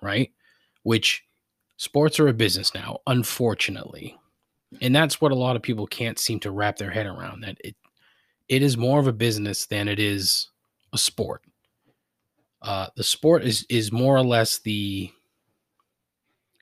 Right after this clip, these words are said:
not the basis for the business, but it, it's, it's a part of the business, okay? So the thinking is that the Super League here can survive strictly based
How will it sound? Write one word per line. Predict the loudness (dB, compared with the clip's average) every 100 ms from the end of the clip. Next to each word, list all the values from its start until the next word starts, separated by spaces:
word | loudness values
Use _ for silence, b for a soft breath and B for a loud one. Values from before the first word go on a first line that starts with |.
| _ _ _ _ 0
not | 0 2
the |
basis | 0 2 0 2 0 2
for | 2
the | 2
business, | 2 0 2 0 0
but | -2 -6 -6
it, | -6
it's, | -8 -6 -6
it's | -4
a | -6
part | -6 0 0 0 -2
of | -2 -2
the | -4
business, | -10 -10 -12 -10 -10 -10 -14 -16
okay? | -8 -6 -6 -8 _ _ _ _ _ _ _
So | -4 -2 0 -2 -6 _ _ _ _ _ _ _ _ _ _ _ _ -20 _ _ _ _ _ _ _ _
the | 2 4
thinking | 4 4 6
is | 4 4
that | 2 2 _ -6
the | -2
Super | 0 0 0
League | 0 -2 -4
here | -4 -4
can | -4 -4
survive | -6 -4 -4 -2
strictly | -2 -2 -4 -6
based | -2 -2 0 -4